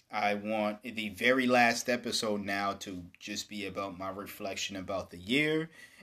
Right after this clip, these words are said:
and again, just my hopes and wants for the following year.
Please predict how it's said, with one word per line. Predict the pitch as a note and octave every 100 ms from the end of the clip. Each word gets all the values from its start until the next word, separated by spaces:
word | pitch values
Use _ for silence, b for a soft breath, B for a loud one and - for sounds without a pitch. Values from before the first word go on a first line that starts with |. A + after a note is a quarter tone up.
| -
and | A2+ G#2+ G#2
again, | G2+ G2 G2 G2 F#2+
just | F2+ G2 F#2 - -
my | G2 F#2
hopes | F2+ - G2+ F#2 G2
and | F#2 F2
wants | F#2 F#2 F2 - -
for | - G2+ F2 F2
the | F2 F2+ F2 F2 - b b b _
following | - G2+ F#2 F2 F2 E2+ F#2 - _
year. | F2+ F#2 F2 D2+